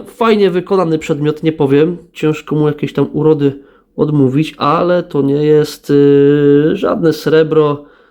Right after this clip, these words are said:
Także zwykły odpust, no ale ładnie wykonany, muszę przyznać, naprawdę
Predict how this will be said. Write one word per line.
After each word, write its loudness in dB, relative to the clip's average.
Także 0
zwykły 0
odpust, -4
no -4
ale 2
ładnie -2
wykonany, -6
muszę -12
przyznać, -10
naprawdę -4